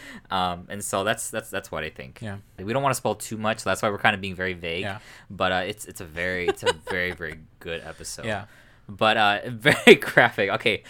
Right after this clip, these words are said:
Speaker 1: so when we say Game of Thrones, like, imagine Game of Thrones, but, like, but, like, see, Game of Thrones is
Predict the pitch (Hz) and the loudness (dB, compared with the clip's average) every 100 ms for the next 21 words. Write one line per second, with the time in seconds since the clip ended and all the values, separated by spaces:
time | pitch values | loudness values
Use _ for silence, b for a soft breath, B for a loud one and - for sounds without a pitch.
0 | 269 - 127 123 143 220 - 190 160 143 | -4 2 4 4 2 2 2 2 0 0
1 | 143 - 104 101 104 110 143 190 208 214 | -2 0 0 0 0 -2 2 6 6 4
2 | 165 175 170 - 117 123 139 - 139 139 | 4 4 2 4 6 6 4 0 6 6
3 | 123 - - - B B B B B B | 6 0 -14 -20 B B B B B B
4 | - 135 170 165 165 - 170 208 269 269 | -6 8 8 10 6 4 6 6 4 4
5 | 202 220 151 | 4 4 2